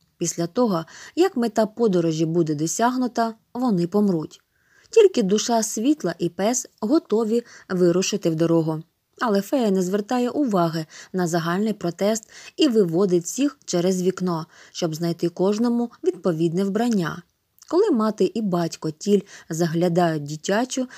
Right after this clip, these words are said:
вони бачать, що діти тихо сопуть у вісні. Душі тим часом знаходяться у Берілюни в її чудовому палаці. Кожен з них тепер красується в чудових нових костюмах. Між ними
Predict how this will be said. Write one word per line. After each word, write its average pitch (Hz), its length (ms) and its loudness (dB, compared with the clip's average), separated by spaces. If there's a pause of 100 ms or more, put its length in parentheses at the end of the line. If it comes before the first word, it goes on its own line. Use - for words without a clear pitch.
(140)
вони 170 220 0
бачать, 208 460 -2
що - 140 -4
діти 185 500 -4
тихо 302 280 -2
сопуть 208 480 -4
у - 20 -2
вісні. 180 520 -2 (360)
Душі 170 340 0
тим 156 200 -6
часом 240 420 -2 (320)
знаходяться 285 840 2 (180)
у 285 100 -2
Берілюни 220 880 2
в 156 100 -4
її 156 140 0
чудовому 165 600 -2
палаці. 160 600 -6 (1500)
Кожен 294 340 2
з 170 80 0
них 254 240 2
тепер 196 360 0
красується 190 840 -2
в 170 80 -10
чудових 214 680 0
нових 190 360 0
костюмах. 190 720 -4 (200)
Між 165 280 -4
ними 277 400 0